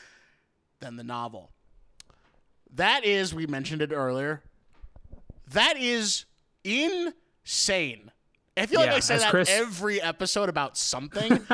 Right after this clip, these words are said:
Speaker 2: <laughs>
Speaker 1: and that's the one for me this time is, that's insane. But clearly
Speaker 2: Yeah.
Speaker 1: it is the most faithful, loyal adaptation that he's done thus far,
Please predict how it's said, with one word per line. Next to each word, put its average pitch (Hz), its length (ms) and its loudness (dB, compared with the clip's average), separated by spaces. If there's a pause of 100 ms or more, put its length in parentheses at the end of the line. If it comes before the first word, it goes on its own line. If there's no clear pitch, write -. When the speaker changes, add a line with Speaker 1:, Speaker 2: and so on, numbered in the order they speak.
Speaker 2:
<laughs> - 180 -6
Speaker 1:
and 180 220 2
that's 196 480 2
the 208 140 0
one 185 360 0
for 175 180 -4
me 156 160 -2
this 143 240 -4
time 135 300 -4
is, 123 200 -10 (420)
that's 185 560 2
insane. 135 1200 -6 (400)
But 170 160 -6
clearly 320 460 2
Speaker 2:
Yeah. 285 260 6
Speaker 1:
it 214 60 4
is 151 260 -2
the 170 160 -4
most 165 680 -4 (640)
faithful, 180 600 0
loyal 165 440 2
adaptation 147 760 -4
that 131 140 -10
he's 127 200 -8
done 131 240 -6
thus 127 220 -6
far, 127 420 -4